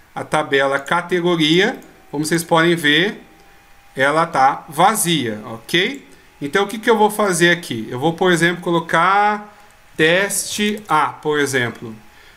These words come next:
Vou apertar o salvar. Tá.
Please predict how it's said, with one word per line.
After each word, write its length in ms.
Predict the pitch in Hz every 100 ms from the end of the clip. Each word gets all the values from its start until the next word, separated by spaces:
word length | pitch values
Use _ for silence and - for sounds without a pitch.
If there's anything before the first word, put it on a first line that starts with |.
| -
Vou 240 | 120 160
apertar 500 | 190 190 196 185 180
o 40 | 175
salvar. 680 | 180 196 185 147 110 104 - - _ - - - -
Tá. 260 | 120 107